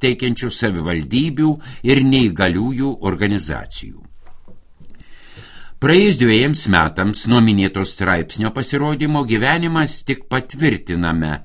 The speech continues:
jam jau iškeltų minčių teisingumą. Rengdamasis nevyriausybinių organizacijų laukiantiems pokyčiams, las Respublikinis centras,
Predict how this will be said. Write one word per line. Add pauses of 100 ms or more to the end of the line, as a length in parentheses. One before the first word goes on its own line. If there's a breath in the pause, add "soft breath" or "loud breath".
(340 loud breath)
jam
jau
iškeltų
minčių
teisingumą. (840 soft breath)
Rengdamasis
nevyriausybinių
organizacijų (420 loud breath)
laukiantiems (100)
pokyčiams, (100)
las (100)
Respublikinis
centras,